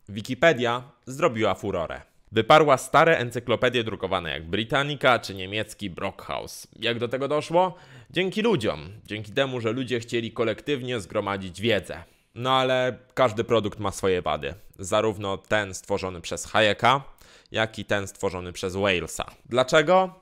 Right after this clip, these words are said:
Bo brak regulacji rynku prowadzi do powstawania karteli i monopoli, które zabijają konkurencję.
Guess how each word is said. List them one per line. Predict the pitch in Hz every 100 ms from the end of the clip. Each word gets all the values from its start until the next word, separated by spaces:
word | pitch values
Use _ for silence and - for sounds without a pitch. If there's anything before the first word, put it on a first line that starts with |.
| -
Bo | 127
brak | 123 190 202
regulacji | 185 147 139 165 - 127
rynku | 175 156 127
prowadzi | 127 120 131 127
do | 123
powstawania | 120 123 - 123 131 127
karteli | - 120 120 139 131 113 113 110
i | 104
monopoli, | 107 107 101 123 127 104
które | - 101 101
zabijają | 110 104 110 110 104
konkurencję. | 107 104 107 95 85 - 80 65